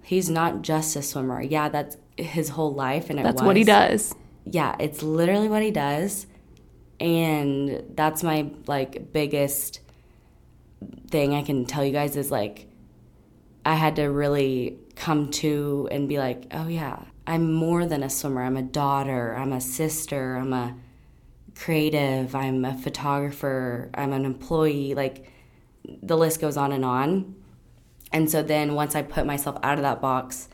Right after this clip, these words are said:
Speaker 1: I could then decide, do I wanna continue my swimming career or not? And obviously I choose, chose not to.
Speaker 2: Mm-hmm.
Speaker 1: So, yeah.
Speaker 2: So for me, the example that I guess I'll give people and why I struggled with this so much, and I, I still think I do, and a lot of my friends,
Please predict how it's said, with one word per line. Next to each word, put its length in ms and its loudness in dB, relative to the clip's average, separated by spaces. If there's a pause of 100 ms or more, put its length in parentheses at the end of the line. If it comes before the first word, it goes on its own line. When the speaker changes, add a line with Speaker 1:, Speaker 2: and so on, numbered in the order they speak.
(220)
Speaker 1:
I 100 0
could 360 -6
then 240 2
decide, 640 -2 (480)
do 100 0
I 100 2
wanna 220 2
continue 500 0
my 140 4
swimming 320 0
career 320 -2
or 160 -2
not? 340 -6 (320)
And 100 -4
obviously 380 -4
I 60 -4
choose, 380 -12 (240)
chose 280 -6
not 240 -10
to. 160 -12 (800)
Speaker 2:
Mm-hmm. 300 0 (580)
Speaker 1:
So, 160 -12
yeah. 180 -6 (1200)
Speaker 2:
So 220 2
for 200 2
me, 260 8
the 140 8
example 640 2
that 240 -2
I 100 2
guess 240 0
I'll 360 0
give 260 -2
people 240 2
and 140 4
why 180 4
I 80 2
struggled 400 0
with 160 -2
this 160 -2
so 260 -2
much, 360 -2
and 100 4
I, 160 2
I 120 2
still 440 2
think 240 4
I 80 6
do, 260 6
and 120 2
a 20 2
lot 180 4
of 60 0
my 140 2
friends, 720 -2